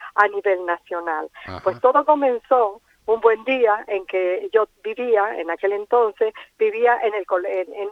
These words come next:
Speaker 1: una, eh, donde estaba situado y donde está el Colegio de Árbitros de Las Palmas.
Speaker 2: Ajá.
Speaker 1: Y aquella inquietud de ver que ahí solo entraban los lunes hombres al Colegio de Árbitros.
Speaker 2: <laughs>
Speaker 1: Digo, bueno, y como tenía que hacer deporte por una lesión que tenía, digo, bueno, voy a entrar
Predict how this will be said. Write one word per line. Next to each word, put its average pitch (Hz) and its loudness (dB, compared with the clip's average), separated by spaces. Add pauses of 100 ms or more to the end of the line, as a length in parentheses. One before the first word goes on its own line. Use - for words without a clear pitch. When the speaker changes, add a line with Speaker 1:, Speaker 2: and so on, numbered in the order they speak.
Speaker 1:
una, 196 2
eh, 214 -4
donde 208 2
estaba 247 2
situado 220 2
y 208 -4
donde 180 0
está 226 4
el 190 -2
Colegio 190 -2
de 196 4
Árbitros 190 0 (240)
de 226 4
Las 233 2
Palmas. 202 2
Speaker 2:
Ajá. 117 -10
Speaker 1:
Y 196 4
aquella 277 0
inquietud 277 -2
de 196 2
ver 240 2
que - 2
ahí 175 0
solo 247 6
entraban 254 4
los 226 2
lunes 269 0
hombres 254 4 (220)
al 208 4
Colegio 190 2
de 170 0
Árbitros. 156 -6
Speaker 2:
<laughs> - -
Speaker 1:
Digo, 170 -6
bueno, 185 2
y 175 -6
como 254 0
tenía 285 0
que 233 2
hacer 208 -2
deporte 202 0
por 180 -2
una 220 2 (240)
lesión 214 0
que - -2
tenía, 226 0 (320)
digo, 214 -4
bueno, 208 2
voy 247 2
a 196 6
entrar 233 2